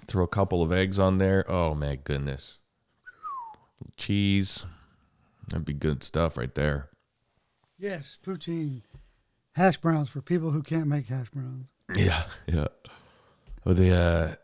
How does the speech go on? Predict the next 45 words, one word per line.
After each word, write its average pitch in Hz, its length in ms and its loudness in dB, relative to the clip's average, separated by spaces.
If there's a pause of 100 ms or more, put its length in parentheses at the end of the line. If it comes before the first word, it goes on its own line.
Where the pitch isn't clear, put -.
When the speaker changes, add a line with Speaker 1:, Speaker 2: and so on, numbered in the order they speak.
(160)
Speaker 1:
so - 160 0 (200)
we 87 60 4
have 101 80 8
a 87 100 4
place 95 280 2
called 82 280 0
O 90 180 4
E 82 180 0
B, 76 420 -2 (720)
and, 76 320 -4
uh, 71 300 -4 (1300)
it's 98 180 -4
ki-, 107 240 4
it's 110 200 2
a 110 60 -2
chain. 269 680 0
I 147 80 4
don't 190 120 4
know 185 60 -2
if 151 60 2
it's, - 220 -4
like, 104 180 4
a 80 100 2
franchise 95 640 2
thing, 98 300 0
but 80 300 -2
there's 101 180 0
a 92 40 -2
few, 117 420 2
I - 80 -6
think 69 180 -4
there's 85 140 -6
three, 104 140 4
four 90 220 4
of 87 80 4
'em 87 100 6
in 87 60 2
Calgary, 80 480 0
three 76 220 -2
or 73 60 0
four 73 280 -2
of 76 60 -2
'em 73 80 -2
in, 71 260 -2 (880)
uh, 50 420 -8